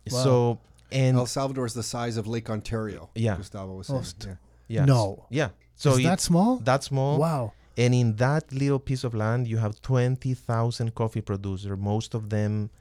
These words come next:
Speaker 2: like, struggling, like, you have no idea, with climate change, with social problems, with everything. So I, I,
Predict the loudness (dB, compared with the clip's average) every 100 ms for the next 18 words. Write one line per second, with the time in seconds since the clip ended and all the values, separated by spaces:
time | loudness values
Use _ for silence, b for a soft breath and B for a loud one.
0 | b b b -10 -4 -2 -2 -6 -16 -14
1 | -8 -6 2 2 2 -2 -2 -2 -2 -2
2 | -2 -2 -2 0 0 -2 -4 -4 -4 -6
3 | -4 -4 -2 -4 -4 -4 -4 -4 -8 -4
4 | -4 -4 -8 -4 -4 -4 -8 -4 -4 -4
5 | -4 -4 -2 -2 -2 -4 -6 b b b
6 | b b b -10 0 2 4 2 0 0
7 | 0 0